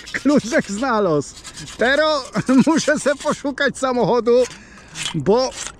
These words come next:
bo mam klucz od Opla. <laughs>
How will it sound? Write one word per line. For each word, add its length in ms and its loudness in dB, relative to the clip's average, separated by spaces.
bo 240 2
mam 220 2
klucz 280 -2
od 180 0
Opla. 480 0
<laughs> 540 2